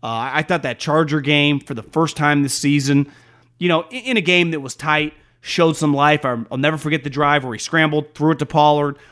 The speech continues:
later the touchdown to Cooks. Like, when he's a playmaker, I think the Cowboys are pretty dangerous. Now, the Eagles, I think top to bottom, more and more talented. But we say this all the time. It's, hell, we were talking about it with the Patriots. Divisional games,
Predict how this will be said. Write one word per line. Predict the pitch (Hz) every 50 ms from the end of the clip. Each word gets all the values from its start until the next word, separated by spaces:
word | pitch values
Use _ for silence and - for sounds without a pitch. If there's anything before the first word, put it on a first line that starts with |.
| _ -
later | 131 147 160 160 160
the | 135 131
touchdown | - - 170 165 - - 160 160 160 143
to | 131
Cooks. | - - - 156 147 143 - - - - _ - - _ _ _ _ -
Like, | - 165 156
when | - 170 165
he's | 202 262 277 240
a | 208 151
playmaker, | - - - - - 139 151 165 185 185 170 160 165 170 - 196 214 226 220 - - - _ _ - _ _ _ _ -
I | - -
think | 202 226 220 185
the | -
Cowboys | 208 190 202 220 226 220 208
are | 202
pretty | - 214 226 202
dangerous. | 190 202 233 262 320 240 117 - - - - _ _ _ _ _ _ _ -
Now, | - 175 180 175 170 - - -
the | 156 151 175
Eagles, | 196 208 185 208 202 196 185 - -
I | - 147
think | 139 160 143 -
top | - 151 151 151 -
to | 139
bottom, | 120 127 135 151 156 156 147
more | 135 127 139
and | 135 131
more | 127 117
talented. | 110 - - 135 143 156 170 175 170 - 190 196 185 - - - _ _ _ _ _ _ -
But | - 147
we | 139 131
say | - - 180 196
this | 190 202 -
all | 208 190
the | 185 180
time. | 170 175 165 160 160 156 156 151 147 - -
It's, | - 123 113 123 - - - _ _ - - - - - 147
hell, | 143 208 214 185
we | 156
were | 147
talking | 143 185 196 208
about | 196 190 180
it | 180
with | 180 156
the | 143
Patriots. | - 190 220 220 - 127 - - - - _ _ _ _ _ _ -
Divisional | 143 160 135 151 185 208 202 233 240 226
games, | 180 156 170 165 165 165 170 170 156 -